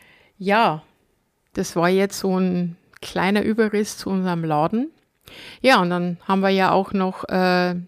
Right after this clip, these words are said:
das Thema bei uns ist ja auch Schule. Unsere Tochter geht hier zur Inselschule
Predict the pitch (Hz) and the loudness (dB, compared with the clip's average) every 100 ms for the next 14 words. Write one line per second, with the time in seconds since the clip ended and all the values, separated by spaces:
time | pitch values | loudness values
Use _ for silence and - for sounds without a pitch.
0 | _ - 190 - 190 180 180 175 175 170 | _ -8 -8 -4 -2 -2 -2 -4 -4 -6
1 | - 175 - - - - - 185 180 220 | -6 -8 -6 -6 -6 -6 -2 -2 0 0
2 | 392 - _ _ - - - - - - | 0 -6 _ _ -20 -20 -20 -20 -12 -2
3 | 202 - 196 190 175 - 190 180 175 175 | -2 0 0 0 0 0 2 4 2 -2
4 | _ _ _ _ _ _ _ _ _ - | _ _ _ _ _ _ _ _ _ -12
5 | - 196 190 185 175 - 180 165 214 202 | 2 2 4 0 0 -2 0 0 0 0
6 | 226 - 262 277 | 0 -2 0 2